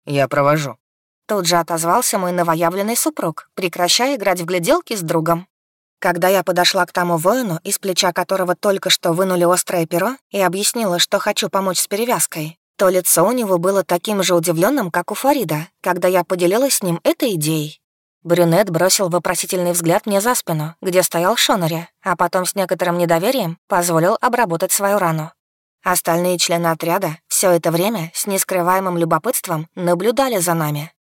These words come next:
Второй дракон уже сам протянул мне исцарапанные руки, а потом третий и четвертый.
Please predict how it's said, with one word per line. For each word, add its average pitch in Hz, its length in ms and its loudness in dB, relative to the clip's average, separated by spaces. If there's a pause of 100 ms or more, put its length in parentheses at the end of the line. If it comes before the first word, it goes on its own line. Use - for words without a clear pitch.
(280)
Второй 165 380 0
дракон 190 460 -4
уже 208 240 0
сам 185 300 0
протянул 180 420 -2
мне 247 200 -2
исцарапанные 185 680 -2
руки, 175 420 -4 (160)
а 185 140 0
потом 170 340 -2
третий 170 540 -4
и 208 120 -2
четвертый. 190 720 -2